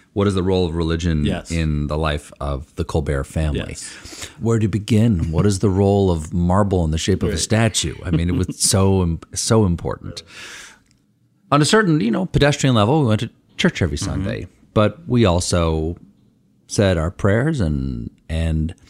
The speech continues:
Speaker 1: not, not a grace, not grace at meals is
Speaker 2: Mm-hmm.
Speaker 1: the odd thing. That's, I think, when I was a child, at least, that was less of a Catholic thing.
Speaker 2: Mm-hmm.
Speaker 1: That was more of a Protestant thing,
Speaker 2: Mm-hmm.
Speaker 1: at least where I lived.
Speaker 2: Yes.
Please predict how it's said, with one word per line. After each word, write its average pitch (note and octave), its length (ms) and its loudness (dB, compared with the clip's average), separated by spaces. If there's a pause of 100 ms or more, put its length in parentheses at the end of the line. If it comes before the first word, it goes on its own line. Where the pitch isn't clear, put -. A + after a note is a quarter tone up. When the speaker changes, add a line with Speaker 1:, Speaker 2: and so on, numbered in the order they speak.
(440)
Speaker 1:
not, F#4 260 -2
not A#4+ 140 -4
a E4 40 0
grace, F#3 460 2
not - 240 -6
grace C#3 380 0
at - 100 -2
meals F#2 640 0
is F#2 120 -6
Speaker 2:
Mm-hmm. G2 100 -2
Speaker 1:
the F#2+ 60 2
odd E2+ 180 -2
thing. D2 340 -4
That's, G2 360 -2 (120)
I - 140 -10
think, - 340 -4 (800)
when C3 120 4
I D#3 60 6
was E3+ 120 4
a A#2+ 60 -4
child, F3 420 2
at C3 80 -2
least, F2+ 240 -2
that G#2+ 80 2
was G#2+ 100 2
less G#2+ 220 2
of G2 80 0
a G2+ 40 0
Catholic E2+ 380 -4
thing. - 240 -12
Speaker 2:
Mm-hmm. F2 300 -10
Speaker 1:
That F2 80 -6
was G2 140 0
more G2 100 2
of F#2 80 0
a F2 40 -4
Protestant E2 540 -4
thing, - 220 -12
Speaker 2:
Mm-hmm. E2+ 400 -8
Speaker 1:
at - 320 -10
least A#2 220 2
where F2+ 120 2
I E2 120 0
lived. D2 240 -6
Speaker 2:
Yes. - 580 -14